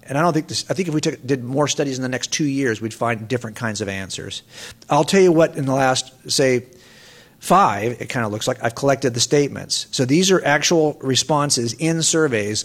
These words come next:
in the last five to six years. But I think it's changing, and I'll, I'll tell you how I would add to this. But I'll just give you a couple of these. Um, when people say, "Well, what, what is, what is your problem with Christianity? Or why did you,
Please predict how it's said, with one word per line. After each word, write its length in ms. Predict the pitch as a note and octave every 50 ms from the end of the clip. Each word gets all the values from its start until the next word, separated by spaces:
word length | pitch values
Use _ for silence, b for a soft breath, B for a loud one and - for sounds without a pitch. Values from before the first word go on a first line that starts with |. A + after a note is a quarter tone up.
| - -
in 100 | - B2
the 80 | A#2+
last 320 | A2+ A#2 A#2 A#2 A2 - - -
five 280 | C#3+ C3 C3 B2+ B2 A2+
to 80 | A#2
six 320 | - - B2 A2 - - A#2+
years. 340 | A2+ G#2+ G2 - - -
But 120 | - B2 A#2
I 60 | A2+
think 120 | B2+ B2 B2+
it's 80 | A#2
changing, 420 | - - D#3 D#3+ D3+ B2+ G2+ G2+ G2+
and 80 | G#2
I'll, 160 | G2 G2+ G#2+ G2 -
I'll 100 | - A2
tell 140 | - - A2+
you 80 | A2 G#2+
how 120 | A2 A2
I 80 | A2 G#2+
would 100 | G2+ G2+
add 200 | G#2+ A2 G#2+ G2+
to 60 | G#2
this. 220 | F#2+ G2 F#2+ - -
But 160 | - A2 - B B B B B B B - -
I'll 100 | C#3+ D3+
just 100 | C#3+ -
give 100 | D#3 C#3
you 60 | A#2+
a 40 | A#2+
couple 260 | - C#3+ B2 A2+ G#2+
of 60 | F#2
these. 260 | F2+ F#2 F2+ - - - _ _ - - -
Um, 340 | - B2 A2 G#2+ G#2 G2+ F#2+ - - - _ _ _ _ _ _ _ _ _ - - - -
when 120 | - B2+
people 220 | B2+ F3 F#3+ - C#3
say, 140 | - D#3+ C#3+
"Well, 160 | C3 C3+ B2+
what, 240 | C#3+ D3+ C#3+ - B2
what 140 | C#3+ F3 E3+
is, 120 | D3+ - -
what 120 | E3+ E3+
is 80 | E3+ D3+
your 80 | D3+
problem 240 | D3 - D3 C#3+ C3
with 100 | B2+ -
Christianity? 400 | - C3 - - C#3+ C3+ A#2+ A2+
Or 40 | A2+
why 220 | A#2 B2+ C3+ D3+ D3
did 160 | C#3+ B2+ A#2
you, 160 | A#2+ A#2+ A#2